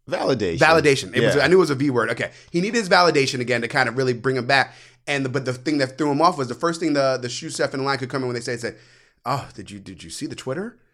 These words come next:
Speaker 2: And, and,
Speaker 1: True, true,
Speaker 2: and,
Speaker 1: true, true,
Speaker 2: and John
Speaker 1: true.
Speaker 2: Favreau's like, "What the hell is,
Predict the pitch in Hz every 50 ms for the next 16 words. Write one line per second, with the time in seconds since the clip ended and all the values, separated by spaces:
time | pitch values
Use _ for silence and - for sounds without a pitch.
0 | _ _ _ _ - 117 113 107 104 107 113 113 110 104 104 127 123 113 104 95
1 | - - 120 117 123 113 113 110 98 - - - - 151 151 208 185 170 156 123
2 | 123 110 113 - - - - - - 185 190 196 180 -